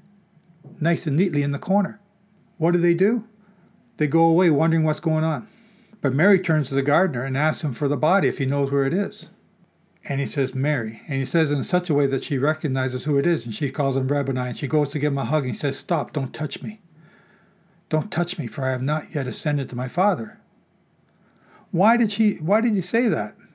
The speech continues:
Now, I said on a radio show the other day that Mary had cooties. No. No, she didn't have cooties. He was the wave offering. Okay, now we gotta go to, um,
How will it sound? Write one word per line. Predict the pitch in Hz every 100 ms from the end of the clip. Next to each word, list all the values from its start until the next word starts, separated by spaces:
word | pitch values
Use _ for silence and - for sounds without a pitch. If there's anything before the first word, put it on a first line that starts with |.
| -
Now, | 156
I | 160
said | - 185
on | 170
a | 151
radio | 160 185 170
show | 160
the | 147 151
other | 147
day | 147 208
that | 147 135
Mary | 165 151 165 143
had | 156
cooties. | - 220 175 131
No. | 185 247 208 104 - _ _ _ - - - - _ _ -
No, | 254
she | 220 147
didn't | 196 214
have | 170 139
cooties. | - 156 123 117 - - _ _ _ _ _ _ _
He | - 190
was | 196 180 -
the | 170
wave | 165 147 202 233 180 -
offering. | 156 151 127 123 120 - _ _ _ _ _ _ _ _ _ _
Okay, | - - 185
now | 185 170
we | 170
gotta | 180 170
go | 185 180
to, | 180 165 160 156
um, | 156 143 143 135 120